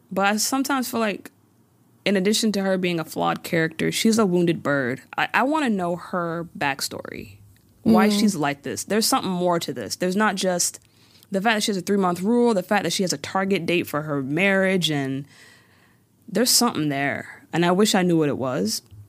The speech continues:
Speaker 1: But in that moment, the way she was going in on Lynn, I'm glad Lynn spoke up for herself because Lynn's usually, like, the one people look at as, like, ditzy and everything like that.
Speaker 2: Mm-hmm.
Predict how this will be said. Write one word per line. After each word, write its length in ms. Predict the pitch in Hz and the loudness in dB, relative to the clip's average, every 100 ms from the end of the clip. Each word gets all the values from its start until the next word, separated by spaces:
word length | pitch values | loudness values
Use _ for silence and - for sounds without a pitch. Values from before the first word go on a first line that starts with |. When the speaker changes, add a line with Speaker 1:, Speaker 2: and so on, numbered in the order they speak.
| - - | -14 -8
Speaker 1:
But 460 | 175 175 156 - - _ _ _ _ _ - | -2 0 0 -2 -8 _ _ _ _ _ -2
in 120 | 220 | 0
that 160 | 233 | 2
moment, 340 | 170 175 196 196 | 2 0 0 2
the 100 | 165 | 2
way 220 | 160 185 | 2 2
she 200 | - 202 | 0 0
was 120 | 175 170 | 0 0
going 340 | 160 160 160 | 0 0 0
in 120 | 156 | 0
on 240 | 143 143 135 | -2 -2 -2
Lynn, 200 | 147 147 | -2 -2
I'm 140 | 147 | -2
glad 260 | 143 143 147 | 0 0 2
Lynn 180 | 147 147 | 2 0
spoke 320 | - 143 147 | 0 -2 -2
up 140 | 143 | -4
for 60 | 180 | -2
herself 580 | 170 180 185 233 - - | 0 2 0 -2 -8 -6
because 280 | 165 165 151 | -4 -2 0
Lynn's 320 | 147 202 202 | 2 4 4
usually, 180 | 208 185 | 2 2
like, 180 | 185 170 | 2 0
the 80 | 165 | 0
one 220 | 160 160 | 0 0
people 260 | 170 165 156 | 0 0 0
look 180 | 156 151 | 0 0
at 140 | 151 | -2
as, 120 | 151 147 | 0 -2
like, 280 | 139 - - - - - - | -4 -6 -16 -20 -20 -18 -10
ditzy 640 | 165 170 160 - 165 160 156 | -4 -2 2 2 4 2 2
and 80 | 151 | 0
everything 360 | 151 147 156 151 | -2 -4 -4 -4
like 200 | 151 - | -4 -4
that. 300 | 151 135 - _ _ - | -2 -2 -6 _ _ -2
Speaker 2:
Mm-hmm. 400 | 196 190 190 175 | 0 2 0 -4